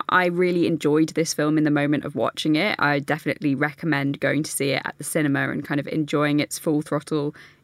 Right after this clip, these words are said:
impact. But the more I kind of think about it and reflect on it, the more I'm, I'm not sure it's the film to save cinema. If this is the film that's saving cinema,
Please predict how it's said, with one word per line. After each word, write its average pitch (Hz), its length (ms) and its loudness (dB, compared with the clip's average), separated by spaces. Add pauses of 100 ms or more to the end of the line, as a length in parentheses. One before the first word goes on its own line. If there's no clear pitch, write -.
impact. 165 580 0 (320)
But - 140 -8
the 196 80 4
more 214 360 2
I 196 140 0
kind 170 260 -4
of 165 80 -2
think 180 360 -2
about 147 260 0
it 139 240 0
and 147 400 -2 (100)
reflect - 640 -4
on 156 140 2
it, 135 200 0 (400)
the 180 80 2
more 185 360 4
I'm, 170 320 2
I'm 185 260 2
not 190 240 -2
sure 156 540 0 (300)
it's - 220 -4
the 170 100 0
film 151 560 0 (160)
to - 160 -6
save 151 360 -2
cinema. 135 600 0 (180)
If - 220 -8
this 214 200 4
is 208 140 0
the 180 80 -6
film 170 240 2
that's - 180 0
saving 160 300 2
cinema, 147 560 0